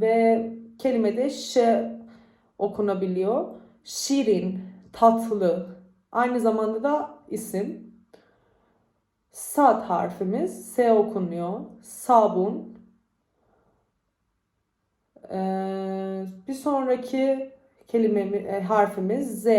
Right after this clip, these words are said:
Zat. Zayıf. Zayıf anlamına geliyor.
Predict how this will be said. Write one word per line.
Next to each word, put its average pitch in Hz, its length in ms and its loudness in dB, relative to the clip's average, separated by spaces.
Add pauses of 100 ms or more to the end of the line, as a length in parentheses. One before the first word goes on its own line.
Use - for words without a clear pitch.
(600)
Zat. 196 540 4 (680)
Zayıf. 208 680 2 (260)
Zayıf 214 420 6
anlamına 170 480 -2
geliyor. 160 520 -6